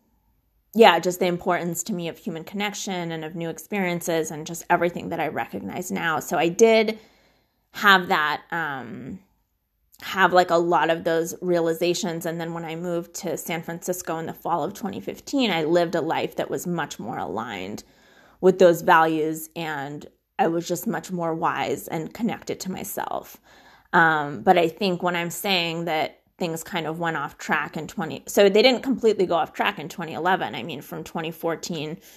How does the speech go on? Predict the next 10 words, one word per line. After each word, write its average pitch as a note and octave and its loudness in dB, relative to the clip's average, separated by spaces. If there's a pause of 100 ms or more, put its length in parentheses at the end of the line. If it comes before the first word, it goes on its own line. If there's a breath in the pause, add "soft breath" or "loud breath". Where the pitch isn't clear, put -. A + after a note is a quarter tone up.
(1120 soft breath)
to F#3 -2
twenty F#3 2
eighteen F3 2
and E3+ -4
even E3 -4
to F3 -4
now, G3 4
I D#3 0
think E3 -10
I, D#3 -4